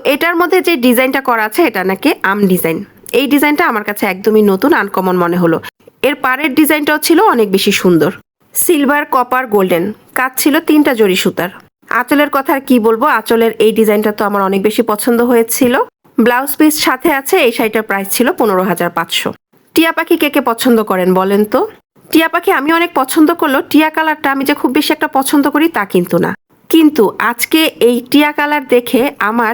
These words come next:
এই কালারের প্রতি ধারণা চেঞ্জ হয়ে গেছে। এই কালারটাও যে এত বেশি সুন্দর লাগতে পারে চোখে, এটা সামনাসামনি কেউ না দেখলে বুঝতেই পারবেন না। এই শাড়ির পাড়ের কাজটাও ছিল অনেক বেশি আনকমন, আঁচলের ডিজাইনটাও ছিল আনকমন আর অসাধারণ,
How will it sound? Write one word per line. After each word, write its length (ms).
এই 140
কালারের 360
প্রতি 280
ধারণা 360
চেঞ্জ 340
হয়ে 200
গেছে। 300
এই 180
কালারটাও 460
যে 120
এত 200
বেশি 300
সুন্দর 400
লাগতে 280
পারে 280
চোখে, 340
এটা 220
সামনাসামনি 600
কেউ 160
না 220
দেখলে 260
বুঝতেই 520
পারবেন 280
না। 120
এই 200
শাড়ির 320
পাড়ের 300
কাজটাও 420
ছিল 160
অনেক 260
বেশি 260
আনকমন, 440
আঁচলের 420
ডিজাইনটাও 460
ছিল 180
আনকমন 500
আর 200
অসাধারণ, 640